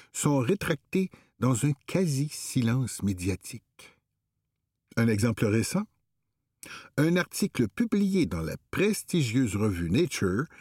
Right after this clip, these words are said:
dont le facteur d'impact frôle les cinquante et qui est cité des centaines de fois par an par des institutions influentes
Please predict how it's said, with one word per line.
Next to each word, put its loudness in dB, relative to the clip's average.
dont 2
le 4
facteur 0
d'impact 0
frôle 2
les 2
cinquante -2
et 2
qui 2
est 0
cité 0
des 2
centaines 0
de 2
fois -2
par 0
an 0
par -2
des 0
institutions -2
influentes -2